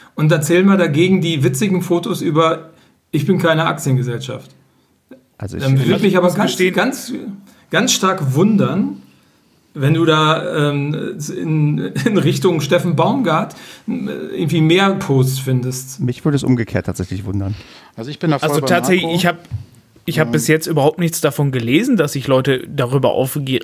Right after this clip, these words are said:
Speaker 3: aufregen, über dieses A G-Zitat.
Speaker 4: Aufregen? Nein, der Marco meint, dass das so belus-,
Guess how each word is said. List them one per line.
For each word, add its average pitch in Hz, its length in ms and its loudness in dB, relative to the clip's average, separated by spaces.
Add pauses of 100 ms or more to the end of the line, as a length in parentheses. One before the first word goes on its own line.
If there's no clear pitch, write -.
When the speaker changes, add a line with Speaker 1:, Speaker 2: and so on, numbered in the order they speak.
Speaker 3:
aufregen, 135 500 2
über 131 220 2
dieses 127 360 -4
A 123 80 -2
G-Zitat. 123 800 -2 (720)
Speaker 4:
Aufregen? 160 600 0
Nein, 107 380 2
der 98 100 -6
Marco 120 320 0
meint, 117 320 2
dass 110 160 -4
das 110 240 0
so 117 300 -4
belus-, 113 360 -2